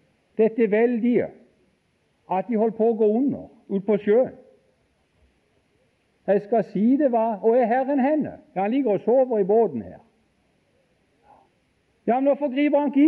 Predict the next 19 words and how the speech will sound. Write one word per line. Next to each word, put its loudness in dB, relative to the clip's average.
inn? 0
Vi 0
går 4
under. 2
Gå 2
under? 0
Vi -6
kunne 2
ikke 0
gå 4
under. -2
Hvorfor -2
kunne 2
ikke 0
det? 2
Nei, 2
for 0
Herren -2
hadde -2